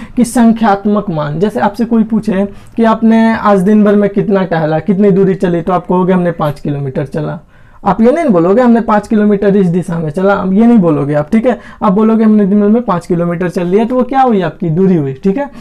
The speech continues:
वहाँ पे आपको दिशा की जरूरत नहीं बताने की। तो जो पाँच बताया आपने, पाँच, वो पाँच क्या है? संख्यात्मक मान है, या संख्यात्मक मान का मतलब परिमाण है, और वही क्या है? अदिश राशि को, पूरे अदिश राशि को, यानी दूरी को क्या कर दे रहा है? वो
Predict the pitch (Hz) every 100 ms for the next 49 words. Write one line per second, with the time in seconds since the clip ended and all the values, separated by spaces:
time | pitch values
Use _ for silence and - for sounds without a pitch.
0 | - - 208 226 247 233 240 180 196 226
1 | 226 220 208 202 214 220 220 202 185 196
2 | 247 247 226 - - 208 254 247 208 202
3 | 196 208 202 175 180 175 202 185 156 -
4 | - - - 208 214 226 220 - 208 214
5 | 208 190 190 185 170 202 202 170 175 196
6 | 214 285 233 - 185 180 190 202 196 190
7 | 190 190 185 196 202 196 165 165 180 196
8 | 208 240 - 220 190 180 185 208 208 208
9 | 214 185 160 - 175 202 190 190 170 -
10 | 220 208 196 214 202 175 196 196 175 -
11 | 208 190 180 180 190 208 202 214 208 240
12 | 147 165 202 285